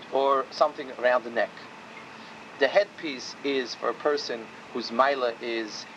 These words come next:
divrei Torah, like Lamashal Rebbe Akiva's wife, when, when, uh, he said he'd come back, he'd make a Yerushalayim Shel Zav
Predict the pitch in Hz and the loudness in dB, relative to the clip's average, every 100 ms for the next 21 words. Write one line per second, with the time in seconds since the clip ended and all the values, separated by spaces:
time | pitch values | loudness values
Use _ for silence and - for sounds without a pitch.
0 | - 123 101 90 117 127 180 - - - | -2 0 0 2 2 4 2 0 -12 -16
1 | - - - - 120 - 120 139 - 113 | -16 -16 -8 4 4 4 4 4 2 -4
2 | 117 - - 175 131 117 - - - 120 | 2 2 2 -4 -2 -4 -4 -10 -4 4
3 | 117 107 - - - - - 113 110 113 | 6 4 -4 -16 -18 -16 0 2 4 0
4 | 113 113 113 110 113 107 107 104 - - | 2 4 4 0 0 2 2 -2 -8 -16
5 | 107 110 117 165 143 113 156 151 170 156 | -14 -10 2 4 4 4 2 4 4 4
6 | - 127 131 139 123 113 120 113 147 139 | 0 -10 -4 -2 -2 -2 -2 4 4 4
7 | - 117 135 131 107 | -2 -2 4 6 4